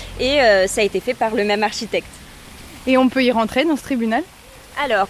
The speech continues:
Speaker 1: on peut rentrer dans le tribunal quand on est à... Enfin, quand on utilise l'école de musique, mais sinon il n'a plus, euh, une fonction de tribunal, donc il est plus, euh,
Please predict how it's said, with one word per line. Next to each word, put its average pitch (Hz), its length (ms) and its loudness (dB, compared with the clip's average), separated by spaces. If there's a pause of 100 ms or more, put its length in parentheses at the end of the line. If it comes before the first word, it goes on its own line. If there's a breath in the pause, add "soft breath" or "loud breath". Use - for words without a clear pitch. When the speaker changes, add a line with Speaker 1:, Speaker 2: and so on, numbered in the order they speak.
Speaker 1:
on 240 120 -2
peut 311 120 0
rentrer 339 320 -2
dans 277 140 0
le 214 180 2
tribunal 269 560 -2
quand 214 240 -8
on 202 320 -4
est 254 180 0
à... 175 440 2 (320)
Enfin, 190 180 -2
quand 208 220 -6
on 240 80 -2
utilise 254 400 -4
l'école 254 300 0
de 233 100 0
musique, 226 400 -4
mais 233 120 -2
sinon 226 280 -4
il 247 180 -2
n'a 262 140 0
plus, 254 380 -6
euh, 180 340 0
une 180 220 -8
fonction 240 420 -6
de 226 100 -2
tribunal, 214 480 -2
donc 220 180 -12
il 208 80 -12
est 175 60 -8
plus, 226 320 -12
euh, 160 300 -4